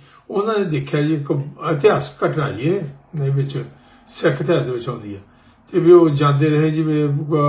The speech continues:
ਉਹਨਾਂ ਨੂੰ ਇੱਕ ਥੋੜ੍ਹੀ ਜਿਹੀ ਲਾਈਟ ਕਿਤੇ ਜਗਦੀ ਦੀ ਸੀ, ਲਾਈਟ ਜਗਦੀ ਦੀ ਸੀ। ਤੇ ਸ਼ੇਖ ਫਰੀਦ ਜੀ ਨੇ ਉੱਥੇ ਵੀ ਜਾ ਕੇ ਆਇਆ, ਉਹ ਗਏ ਤੇ ਉਹ ਜਿਹੜਾ ਦ-, ਜਿੱਥੇ ਗਏ,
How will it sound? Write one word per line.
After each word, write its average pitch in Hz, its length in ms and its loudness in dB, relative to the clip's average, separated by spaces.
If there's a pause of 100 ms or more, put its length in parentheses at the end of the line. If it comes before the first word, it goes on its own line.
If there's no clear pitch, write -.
(180)
ਉਹਨਾਂ 214 260 -4
ਨੂੰ 233 100 -2
ਇੱਕ 208 140 -6
ਥੋੜ੍ਹੀ 262 380 -8
ਜਿਹੀ 240 120 -6
ਲਾਈਟ 147 480 0
ਕਿਤੇ 160 220 0
ਜਗਦੀ 131 340 -2
ਦੀ 110 140 -12
ਸੀ, - 140 -18 (600)
ਲਾਈਟ 147 200 2
ਜਗਦੀ 127 320 -2
ਦੀ 113 120 -12
ਸੀ। - 200 -18 (460)
ਤੇ 160 220 6
ਸ਼ੇਖ 175 380 4
ਫਰੀਦ 147 220 2
ਜੀ 143 160 2
ਨੇ 147 100 2
ਉੱਥੇ 139 520 -4 (440)
ਵੀ 143 220 4
ਜਾ 135 160 0
ਕੇ 139 240 0
ਆਇਆ, 131 240 0
ਉਹ 135 360 0
ਗਏ 131 140 -2
ਤੇ 143 100 -4
ਉਹ 226 240 -6
ਜਿਹੜਾ 254 240 -4
ਦ-, 156 640 -4
ਜਿੱਥੇ 180 280 -2
ਗਏ, 151 440 0